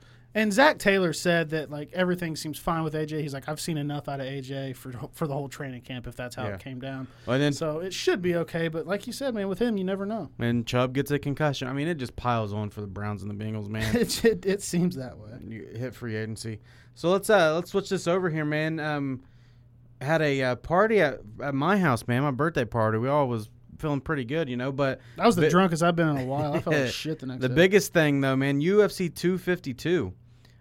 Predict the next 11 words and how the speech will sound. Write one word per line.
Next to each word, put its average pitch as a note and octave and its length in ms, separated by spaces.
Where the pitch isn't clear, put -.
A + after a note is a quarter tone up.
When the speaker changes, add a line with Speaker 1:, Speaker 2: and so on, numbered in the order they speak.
Speaker 2:
Um, A#2 480
uh, A2+ 280
Stipe F#3 640
versus D#3 220
D D#3 180
C. D3+ 380
Um, B2 320
there's C#3 160
a C3 40
lot C#3+ 220
of, A#2+ 120